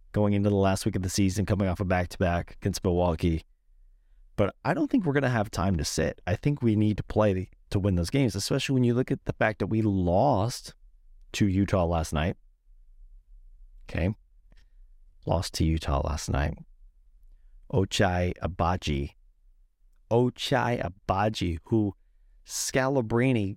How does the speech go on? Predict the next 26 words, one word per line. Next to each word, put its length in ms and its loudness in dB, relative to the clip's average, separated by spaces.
didn't 280 2
even 260 2
know 180 4
who 160 0
he 140 2
was. 360 2
He 80 -2
thought 160 2
he 40 0
was 180 -2
an 180 -4
old 280 2
guy. 360 -6
And 80 0
I 40 4
don't 120 2
know 80 4
if 80 -2
that's 240 0
more 200 2
of 100 0
a 40 2
reflection 460 0
on 260 -2
Scalabrine 840 0
or 380 -2